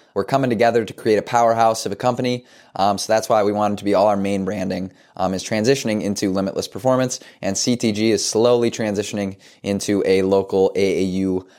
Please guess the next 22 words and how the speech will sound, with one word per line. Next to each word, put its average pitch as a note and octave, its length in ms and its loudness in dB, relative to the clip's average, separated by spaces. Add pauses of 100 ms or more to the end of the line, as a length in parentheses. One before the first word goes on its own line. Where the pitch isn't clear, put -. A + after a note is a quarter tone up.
(120)
basketball F#2+ 580 2
and F2 180 -10
volleyball A#2 460 4
club. A2 380 0 (320)
Um, F#2 460 0
don't A#2 260 2
think, A2+ 320 -2
you G2+ 140 -4
know, G2 160 2
C A2 200 -2
T G#2+ 140 -4
G G2+ 100 -2
is G2 120 -2
a F#2+ 60 4
waste. G#2 340 2
All A2 120 4
we're A2+ 120 4
doing G2+ 260 0
is F#2+ 100 -6
transitioning F#2+ 540 -4
our F#2 80 -2
curriculum F#2 540 -4